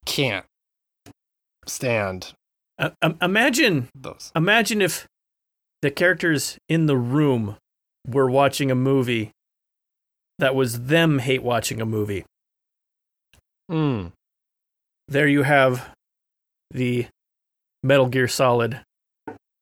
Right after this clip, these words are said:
Speaker 1: Series.
Speaker 2: series.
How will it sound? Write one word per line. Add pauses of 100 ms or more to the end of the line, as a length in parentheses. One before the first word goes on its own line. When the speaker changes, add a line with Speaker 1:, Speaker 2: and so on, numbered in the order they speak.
(1700)
Speaker 1:
Series.
Speaker 2:
series.